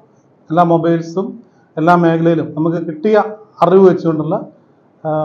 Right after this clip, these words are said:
investigation ആരംഭിച്ചു. കാരണം ഈ പ-, പരിക്ക് പറ്റിയ ആളുടെ മുഖത്ത്, ആ, മു-, മുളക് പൊടി കണ്ടമാനം വീഴുന്ന ആ ആശുപത്രിയിലായിരുന്നു. അദ്ദേഹത്തിന് നമുക്ക് പ്രാഥമികമായിട്ട് തെളിവ് ശേഖരിക്കാൻ കഴിഞ്ഞില്ല.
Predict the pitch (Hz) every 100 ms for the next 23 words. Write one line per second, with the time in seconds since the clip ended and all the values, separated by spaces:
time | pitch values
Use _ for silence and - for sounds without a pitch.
0 | 151 151 151 170 170 170 180 175 160 147
1 | 139 - - _ _ _ _ 165 175 180
2 | 175 170 165 160 170 180 208 208 190 190
3 | 180 175 180 208 208 208 _ _ _ 175
4 | 170 165 165 160 160 170 180 190 185 185
5 | - - 165 170 170 170 165 160 160 160
6 | 156 156 156 165 180 165 151 143 147 175
7 | - _ _ _ - 165 196 208 208 196
8 | 185 196 180 165 170 185 180 175 175 165
9 | 175 170 170 160 175 - - 160 160 165
10 | 170 160 190